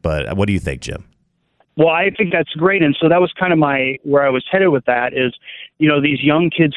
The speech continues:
Speaker 2: coming out, especially, this would give them job skill.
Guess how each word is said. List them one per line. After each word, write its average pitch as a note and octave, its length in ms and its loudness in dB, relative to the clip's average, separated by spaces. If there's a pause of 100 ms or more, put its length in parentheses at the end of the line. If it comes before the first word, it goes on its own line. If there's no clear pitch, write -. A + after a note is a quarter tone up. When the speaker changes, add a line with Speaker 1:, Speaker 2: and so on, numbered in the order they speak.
Speaker 2:
coming C3+ 240 2
out, B2 100 -2
especially, C#3+ 480 0
this C3+ 200 0
would C#3+ 100 -2
give C3+ 180 2
them A#2 220 2
job B2+ 260 0 (140)
skill. F3 340 2